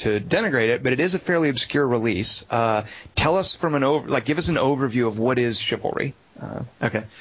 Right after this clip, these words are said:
Speaker 2: Well, there was a mod, I believe it was called Age of Chivalry for, um, it was a, a Half-Life Two mod, I believe. And, um, at the time, you know, it was just really a fan project. Well, the guys who made that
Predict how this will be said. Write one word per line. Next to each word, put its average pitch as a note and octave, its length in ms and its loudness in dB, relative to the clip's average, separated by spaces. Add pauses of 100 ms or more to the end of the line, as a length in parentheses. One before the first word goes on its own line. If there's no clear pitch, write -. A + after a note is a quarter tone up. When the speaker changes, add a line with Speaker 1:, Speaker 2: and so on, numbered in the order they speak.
(220)
Speaker 2:
Well, D3 240 2
there D3+ 160 2
was F3+ 260 0
a E3+ 300 2
mod, C3+ 300 2
I B2 40 2
believe D3+ 240 0
it - 20 -4
was F3+ 140 -2
called C#3 280 0
Age C#3 240 0
of A2 100 0
Chivalry G#2 500 0
for, A2 560 2 (120)
um, G#2+ 560 0
it - 80 -2
was A#2+ 140 2
a, A2+ 300 2 (680)
a G#2+ 120 6
Half-Life D3+ 380 0
Two - 160 -2
mod, E3+ 180 2
I E3 60 0
believe. E3+ 380 0 (400)
And, B2+ 520 2
um, A#2 520 2
at D3+ 180 0
the D#3 80 0
time, C#3 280 2
you B2+ 60 2
know, A#2+ 60 2
it A#2 40 4
was A2+ 120 0
just B2+ 200 -2
really A#2 220 2
a A2+ 120 2
fan C#3 280 2
project. A2 580 0
Well, B2 220 2
the B2 240 0
guys C#3+ 340 2
who C#3+ 100 0
made D3 360 0
that G#2+ 360 0